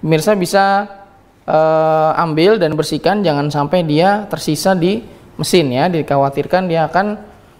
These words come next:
eh, berbau ya. Jadi harus super bersih agar pemirsa bisa, eh, menggunakan ya di kesempatan berikutnya nih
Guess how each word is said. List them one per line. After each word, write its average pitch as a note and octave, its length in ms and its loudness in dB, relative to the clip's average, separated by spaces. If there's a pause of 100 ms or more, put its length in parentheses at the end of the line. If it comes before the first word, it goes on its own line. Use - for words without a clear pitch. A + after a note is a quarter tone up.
eh, D3 720 2
berbau D#3 400 2
ya. D#3+ 240 -2 (640)
Jadi F3 260 -2
harus F3 600 -2
super D#3+ 320 -2
bersih F3+ 440 -4 (920)
agar F#3 680 0
pemirsa D#3 400 -4
bisa, G3+ 640 0 (320)
eh, E3 880 2 (1120)
menggunakan F3 720 0 (240)
ya G3+ 160 -4
di G3+ 480 -4 (2000)
kesempatan E3 480 -2
berikutnya E3 400 0
nih B2+ 220 -2